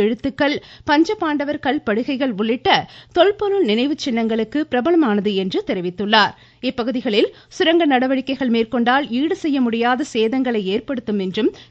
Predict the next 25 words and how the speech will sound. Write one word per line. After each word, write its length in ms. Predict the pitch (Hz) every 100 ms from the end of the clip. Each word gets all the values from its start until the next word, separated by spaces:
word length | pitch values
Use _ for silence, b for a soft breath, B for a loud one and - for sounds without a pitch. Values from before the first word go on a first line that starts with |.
| -
கவலை 260 | 285 330 262
வெளியிட்டுள்ளார். 640 | 175 175 185 - 220 196 - B B B
மக்கள் 300 | 277 277 381 311
தொகை 200 | 294 285 208
அதிகமுள்ள 500 | 214 277 247 233 247 277
சுற்றுப்புற 420 | 220 - 320 285 226 - B B
டங்ஸ்டன் 440 | 277 269 - 359 330
தொகுதி 280 | 214 214 190
கிராமங்களில் 640 | 202 190 247 294 339 185 - B
சுரங்கம் 500 | - 359 381 392 370
தோண்டுவது 420 | 311 277 247 247 311 240
மக்களை 320 | 220 330 320
வெகுவாக 480 | 196 196 269 285 320
பாதிக்கும் 540 | 196 196 226 - 226 185
என்றும் 260 | 175 330
சுட்டிக்காட்டினார். 800 | 233 185 185 180 165 220 226 185 - B B
எனவே 320 | 233 233 226 -
டங்ஸ்டன் 460 | - 269 - 311 294
சுரங்கம் 360 | 233 220 226 226
தோண்டப்படுவதற்கான 920 | 226 247 247 208 208 214 208 220 208 185 202
ஏலங்களை 420 | 226 233 196 233 - B B -
சுரங்க 280 | 339 370 349
அமைச்சகம் 480 | 247 262 294 269 208
மேற்கொள்ளக்கூடாது 760 | 254 339 277 269 214 208 202 196
என்று 320 | 202 262